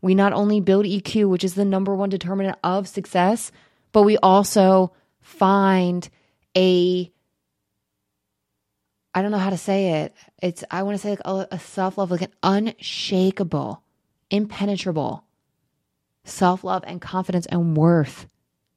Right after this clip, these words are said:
like a rock. <laughs>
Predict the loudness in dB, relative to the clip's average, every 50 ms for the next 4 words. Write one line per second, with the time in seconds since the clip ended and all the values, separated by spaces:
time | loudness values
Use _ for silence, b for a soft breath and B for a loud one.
0 | _ _ _ _ _ _ _ _ _ _ _ _ _ _ -4 -2 0 0 0 -2
1 | -2 -4 -2 2 4 4 4 2 0 -2 -2 -2 -2 -4 _ _ _ _ _ _
2 | -10 -10 -8 -6 -6 -6 -6 -6 -10 -10 -6 -4 -4 -4 -4 -4 -6 -6 -6 -6
3 | -4 -4 -4 -4 _ _ -4 -4 -4